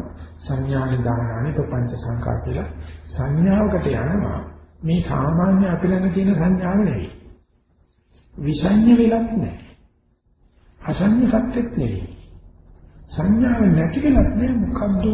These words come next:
සංඥාවකට එන එක වචන ලගන්න බෑ. මේ ශුන්‍යතාවයේ තියෙන සංඥාව කියන්න බෑ. දැන් සංස්කාර වල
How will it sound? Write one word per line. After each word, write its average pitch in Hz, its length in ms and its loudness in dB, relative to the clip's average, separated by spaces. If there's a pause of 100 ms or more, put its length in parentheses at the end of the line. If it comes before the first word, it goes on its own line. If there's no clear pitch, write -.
(100)
සංඥාවකට 180 600 2
එන 147 140 0
එක 156 180 -2
වචන 147 380 0
ලගන්න 139 360 -2
බෑ. - 160 -8 (760)
මේ 139 160 -8
ශුන්‍යතාවයේ 127 600 -2
තියෙන 131 220 -2
සංඥාව 135 500 -2 (720)
කියන්න 202 280 2
බෑ. 95 240 -6 (1300)
දැන් 165 200 -6
සංස්කාර 147 640 -2
වල 208 120 2